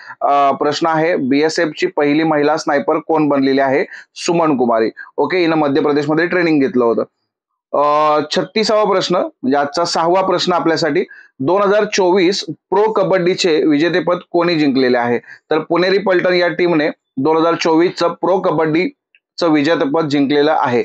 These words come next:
अतिशय महत्त्वाचा, very, very आयएमपी question. ओके, त्यानंतर सदतीसावा,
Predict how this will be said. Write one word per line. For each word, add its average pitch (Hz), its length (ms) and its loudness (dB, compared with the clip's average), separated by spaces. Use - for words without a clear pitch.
अतिशय 160 420 -2
महत्त्वाचा, 151 560 0
very, 156 180 2
very 147 140 2
आयएमपी 131 340 2
question. 117 340 -2
ओके, 156 240 -2
त्यानंतर 185 680 -2
सदतीसावा, 180 800 0